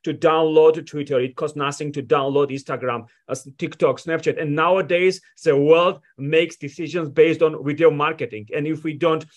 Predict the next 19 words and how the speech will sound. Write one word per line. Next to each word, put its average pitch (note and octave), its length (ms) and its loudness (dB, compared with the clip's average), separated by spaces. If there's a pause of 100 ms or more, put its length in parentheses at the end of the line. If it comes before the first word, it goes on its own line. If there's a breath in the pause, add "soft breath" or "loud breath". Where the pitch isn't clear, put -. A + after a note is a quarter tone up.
(220 soft breath)
uh, C#3 100 2
uh, C#3+ 380 2
we D3 140 -8
don't, D#3 360 0
uh, D3+ 160 0 (300 loud breath)
mm, D3 300 -8
push E3 240 -4
video D#3 280 0
marketing D3+ 540 -2
in D3+ 160 -6
our D#3 260 4
marketing C#3+ 440 -2
strategy, D3+ 480 -8
then D3+ 320 0 (120)
we C#3 280 0
lag C#3 240 0
behind, G#2+ 420 -10
you G#2 100 -12
know? B2+ 320 -10